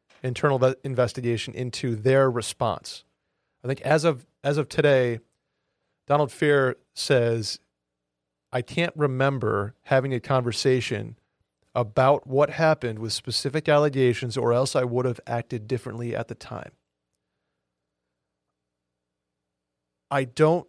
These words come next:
know how it's possible to believe that. I can't.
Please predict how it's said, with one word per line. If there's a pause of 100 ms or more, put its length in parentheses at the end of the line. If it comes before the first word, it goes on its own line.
(100)
know (1000)
how
it's
possible
to
believe
that. (1900)
I
can't.